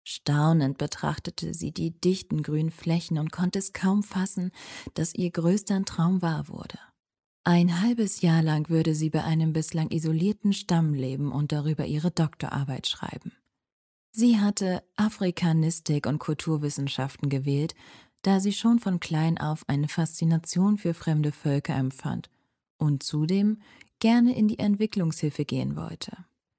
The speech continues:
Dass sich gerade zu diesem Zeitpunkt ein kaum bekanntes Volk zu einer Kooperation entschlossen hatte und sie diejenige war, die von einer Universität entsandt wurde, konnte sie immer noch kaum fassen.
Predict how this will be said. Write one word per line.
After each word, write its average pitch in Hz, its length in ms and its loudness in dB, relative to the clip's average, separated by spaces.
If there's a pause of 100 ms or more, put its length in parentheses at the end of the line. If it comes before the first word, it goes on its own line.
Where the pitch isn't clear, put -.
(400)
Dass 202 200 2
sich 190 180 -4
gerade 170 380 2
zu 160 160 -2
diesem 190 340 0
Zeitpunkt 151 580 -4
ein 143 320 -2
kaum 160 300 0
bekanntes 151 460 -2
Volk 156 360 -2
zu - 80 -4
einer 147 220 -2
Kooperation 147 800 -2
entschlossen 151 600 -2
hatte 151 320 -2 (520)
und 190 200 4
sie 254 180 0
diejenige 165 560 2
war, 165 220 2
die 151 120 -4
von - 220 -4
einer 151 240 0
Universität 151 800 -2
entsandt 147 520 -2
wurde, 185 300 -2 (420)
konnte 220 300 2
sie 208 120 -4
immer 208 300 8
noch 139 220 -2
kaum 151 300 -2
fassen. - 520 -6